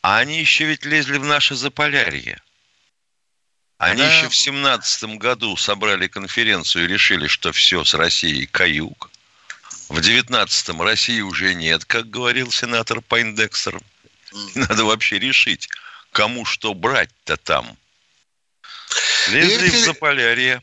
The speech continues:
Speaker 1: да. И в
Speaker 2: Эти, э,
Speaker 1: Архангельске, и на, и на Кольский полуостров, а, значит, один из этих спасителей демократии писал на родину, что всё это, а он был родом, по-моему, из Огайо и фермер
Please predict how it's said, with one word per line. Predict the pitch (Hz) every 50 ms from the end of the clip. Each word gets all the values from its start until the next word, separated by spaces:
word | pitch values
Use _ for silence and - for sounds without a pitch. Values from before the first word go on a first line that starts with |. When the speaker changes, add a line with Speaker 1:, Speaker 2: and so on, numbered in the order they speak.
| _ _ _
Speaker 1:
да. | 71 73 92 92 95 101 107 113 113 - _ _ _ - - - - _ _ _ - - - - - - - - - - - -
И | 120 147
в | 185 220 254
Speaker 2:
Эти, | 226 -
э, | 196
Speaker 1:
Архангельске, | 170 147 160 160 156 131 143 131 123 - - - 131
и | 123
на, | 123 123
и | 113 117 117
на | 117 117 117 113
Кольский | - 127 123 110 - - - 113 107
полуостров, | - - 113 110 110 113 123 135 151 143 - - 127 131 123 - - - - - - _ - - - - - - - - - - 82
а, | 85 85 87 85 82 85 82 80 80
значит, | 80 80 98 98 98 98 - - -
один | 101 101 92 95 113 117 117 117 107 90 - -
из | 123 120 101 90
этих | 110 107 107 107 98 -
спасителей | - - - 101 98 - - 113 104 - 98 101 101 101
демократии | 85 98 90 98 98 92 - - 104 113 127 - - 113 95 82 - - - - - - - - - _
писал | - - 101 - - 104 104 107 107
на | 110 107 104
родину, | 104 110 110 104 113 104 101 92
что | - - - 95 90
всё | - - - 107
это, | 107 - - 87
а | 73
он | 92 95 95 98
был | 95 104 101 101
родом, | 101 110 104 98 98 98 90 - _ _ _ - - - - - - _ _ _ _ _
по-моему, | 90 90 90 98 98 95 92 90 87 87
из | 90 85 80
Огайо | 104 101 107 117 143 160 175 175 160 139 110 101 95 87
и | 87 85 85 82 78 78 78 73 76
фермер | 73 - - 139 117 90 82 73 76 -